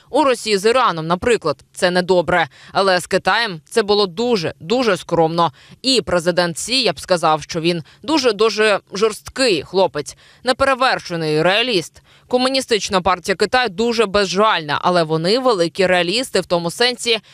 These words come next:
що вони чітко усвідомлюють вартість, користь і ризик, і вони також не хочуть прямого збройного конфлікту зі Сполученими Штатами.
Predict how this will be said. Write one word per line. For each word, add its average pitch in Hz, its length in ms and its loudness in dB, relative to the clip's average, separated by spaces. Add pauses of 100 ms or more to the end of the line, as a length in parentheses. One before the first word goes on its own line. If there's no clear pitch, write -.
(120)
що - 220 -2
вони 285 200 0
чітко 285 380 -2
усвідомлюють 240 760 0
вартість, 208 640 -2
користь 214 560 0
і 170 160 2
ризик, 190 480 -2 (200)
і 190 80 0
вони 185 240 0
також 190 380 0
не 208 120 0
хочуть 226 460 -2
прямого 185 540 0
збройного 165 500 -2
конфлікту 202 640 -4
зі 175 160 0
Сполученими 180 640 0
Штатами. 175 640 0